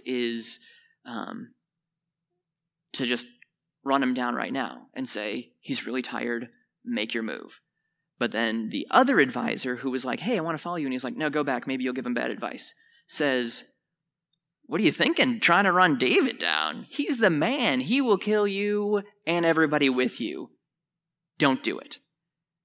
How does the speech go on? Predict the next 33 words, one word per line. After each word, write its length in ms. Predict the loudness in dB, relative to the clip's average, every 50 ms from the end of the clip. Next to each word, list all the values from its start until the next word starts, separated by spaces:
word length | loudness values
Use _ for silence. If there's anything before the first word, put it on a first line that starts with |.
| _ -10
And 120 | -8 -6
so 420 | -4 -2 0 0 0 0 -2 -2 0
Absalom's 420 | 0 -2 -2 -2 -4 -6 -6 -6
like, 280 | -8 -10 -10 -12 -16 -20 _ _ _ _ _ _ _ _ _ _ -4
"I'll 80 | 0
go 120 | 2 2 0
with 100 | 4 6
that 160 | 6 8 8
advice. 560 | 6 2 2 2 2 2 2 -2 -4 -4 -6 -10 -16 -18 _
I 140 | -2 0 0
am 120 | 0 0 2
not 260 | 2 2 2 2 0
gonna 160 | -2 -4 -2
run 200 | 0 -2 -2 -2
him 160 | -4 -6 -6
down." 380 | -4 -4 -4 -4 -6 -10 -14 -16 _ _ _ _ _ _ _ -20 -20 _ _ _ _ _ _ _ _ _ _ _ _ _ _ _ _ _ _ _ _ _ _ _ _ _ _ _ _ _ _ _
So 300 | -10 -6 0 2 2 2
his, 380 | 4 2 0 0 -2 -4 -10 -14 -18 _ -12
the 140 | 0 0 0
good 220 | 2 4 4 4 4
advice 380 | 4 2 0 0 0 0 -2
that 180 | -2 -2 -4 -4
would 140 | -4 -4 -4
have 160 | -4 -4 -4
been 240 | -4 -2 -2 -2 -2
the 160 | -2 -4 -4 -4
end 280 | -4 -4 -2 -4 -4 -4
to 100 | -6 -6
David 340 | -4 -4 -4 -2 -2 -4 -4
was 360 | -2 -2 -2 -2 -2 -4 -6 -10 -12 _ _ _ _
quite 300 | -8 -6 -6 -6 -6 -4
literally 600 | -6 -6 -6 -4 -4 -2 -2 -4 -4 -8 -20 _ _ -10
thwarted. 420 | -4 -2 0 0 0 -2 -6 -10